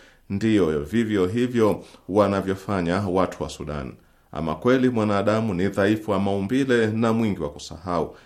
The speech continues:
Mifano ya nchi zilizoteketezwa na watu wao imejaa tele,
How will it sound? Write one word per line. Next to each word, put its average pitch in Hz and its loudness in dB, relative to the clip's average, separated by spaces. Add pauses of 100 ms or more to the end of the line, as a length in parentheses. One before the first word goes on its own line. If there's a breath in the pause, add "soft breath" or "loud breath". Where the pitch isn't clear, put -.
(280 soft breath)
Mifano 120 2
ya 107 2
nchi 131 -4
zilizoteketezwa 104 0
na 92 0
watu 87 0
wao 90 0
imejaa 92 0
tele, 98 -2